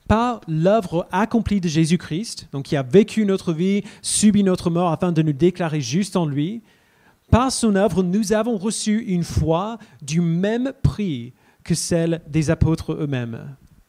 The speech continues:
Pendant le baptême hier, nos, nos, nos sœurs, notre frère ont publiquement professé leur foi en Christ. Ils ont professé en présence de l'Église la foi que Dieu leur avait donnée.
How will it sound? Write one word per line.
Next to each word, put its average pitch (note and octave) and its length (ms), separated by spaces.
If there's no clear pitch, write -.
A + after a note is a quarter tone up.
Pendant C4+ 280
le B3+ 60
baptême F#3+ 300
hier, D3+ 240
nos, D3 160
nos, F#3 320
nos E3+ 240
sœurs, F3+ 540
notre D3+ 340
frère D#3 380
ont E3 120
publiquement G3+ 540
professé D3+ 720
leur D3+ 180
foi D#3 500
en D3+ 120
Christ. D3 340
Ils C#3+ 100
ont D3 60
professé G3+ 500
en D#3+ 120
présence A#3 520
de A3+ 60
l'Église D#3+ 480
la D#3+ 100
foi F3+ 340
que G3+ 120
Dieu D3+ 220
leur F#3 180
avait D#3 180
donnée. D#3+ 480